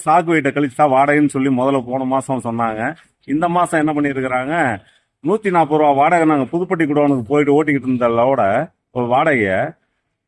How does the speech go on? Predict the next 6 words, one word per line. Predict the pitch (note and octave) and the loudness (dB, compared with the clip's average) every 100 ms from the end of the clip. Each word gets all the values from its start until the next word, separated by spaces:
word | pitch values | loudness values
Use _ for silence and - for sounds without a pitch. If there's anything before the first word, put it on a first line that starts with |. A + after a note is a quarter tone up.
| _ - | _ -4
அதுல | D3 D3 | 0 0
பத்து | D#3+ D#3 G3 | 0 0 2
ரூபாயை | G3 F#3+ | 4 2
குறைச்சு | C#3+ C#3+ - B2+ D3+ F#3 _ _ _ _ | 0 -2 0 0 0 -2 _ _ _ _
ஒரு | - E3+ | -4 0
வண்டிக்கு | E3+ F3+ A3 G3+ | 2 2 0 2